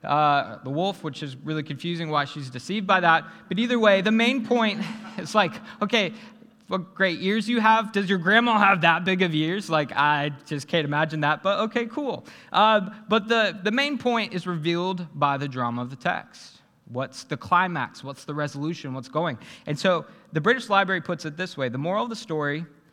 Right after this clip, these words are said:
is that people are not always who they appear to be, and strangers are not to be trusted. And that's revealed by this climax where she is deceived, and you realize, "Oh, grandma, this is not grandma, this is a wolf." But as we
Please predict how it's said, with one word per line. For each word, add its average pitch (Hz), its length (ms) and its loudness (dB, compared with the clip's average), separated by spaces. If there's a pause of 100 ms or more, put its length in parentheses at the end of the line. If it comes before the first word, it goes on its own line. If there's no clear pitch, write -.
is 143 140 -8
that 160 200 0
people 220 360 -8
are 214 80 -2
not 165 240 0
always 156 340 -2
who 151 80 -6
they 135 160 -4
appear 165 300 -8
to 131 120 -10
be, 117 280 -6 (260)
and 143 100 -6
strangers 165 640 -4
are 135 60 -8
not 131 260 -4
to - 100 -14
be 127 120 -10
trusted. - 520 -8 (640)
And 156 80 -4
that's 165 160 -4
revealed 175 420 -4
by 135 280 2 (260)
this 147 160 -6
climax 208 680 0
where 156 200 -4 (280)
she 185 420 0
is 226 160 0
deceived, 156 640 -4 (120)
and 139 100 -6
you 143 80 -6
realize, 139 460 -4
"Oh, 143 360 -4 (200)
grandma, 143 480 -4 (640)
this 123 160 -10
is 127 80 -8
not 139 180 -4
grandma, 120 340 -4
this 110 200 -8
is 110 100 -14
a 117 60 -8
wolf." 123 420 -8 (1000)
But 170 80 4
as 190 180 4
we 214 140 0